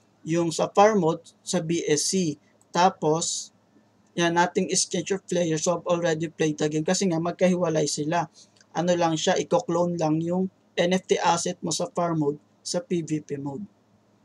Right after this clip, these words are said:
Tapos, tandaan nyo, after one week, hindi na magkakaroon ng, hindi ka na pwede mag-transfer.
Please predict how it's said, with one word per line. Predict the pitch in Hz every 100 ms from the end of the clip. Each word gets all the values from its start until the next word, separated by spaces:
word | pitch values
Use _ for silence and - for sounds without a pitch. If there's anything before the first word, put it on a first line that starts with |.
| _ _ _ _
Tapos, | 175 170 165 160
tandaan | 175 170 185 214 208
nyo, | 175
after | 175 170 - 170
one | 190 220 214 160
week, | 156 - _ _ _ _ _
hindi | 220 208 190
na | 180 170
magkakaroon | 165 156 160 165 156 160 151 160
ng, | 160 175 190 - _
hindi | 196 175
ka | 180
na | 180 -
pwede | 156 156 165
mag-transfer. | 160 156 151 147 151 - 151 147 147